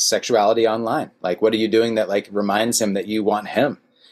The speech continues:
You know, I, I love to feel desired. And, like, if my m-, wife sends me a text in the middle of the day, even if it's just, like, an emoji,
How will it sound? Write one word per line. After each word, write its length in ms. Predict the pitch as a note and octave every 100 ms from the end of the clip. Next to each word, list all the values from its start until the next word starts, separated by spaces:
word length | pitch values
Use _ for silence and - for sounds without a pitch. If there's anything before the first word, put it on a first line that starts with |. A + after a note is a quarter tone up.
| -
You 60 |
know, 60 | A2
I, 200 | A2 B2
I 200 | G2 A#2+
love 400 | B2 A2+ A#2+ A#2
to 100 | -
feel 240 | F2+ G2+ F2+
desired. 500 | F2 E2 F#2 F2+ D#2+
And, 120 | F2
like, 140 | F2+
if 100 | F2+
my 120 | G2 G#2
m-, 140 | G2+ -
wife 240 | G2+ G#2+
sends 260 | G#2+ G2+ G2
me 80 |
a 40 | F#2
text 300 | G2+ F#2+ -
in 100 | G2
the 60 |
middle 220 | F#2+ F#2+ F#2+
of 80 |
the 80 | F#2+
day, 180 | F#2+ F#2
even 180 | G2 A2+
if 100 | G#2
it's 100 | -
just, 140 | A#2
like, 120 | A2
an 80 | G#2
emoji, 540 | F2+ F2 G2 F#2 F2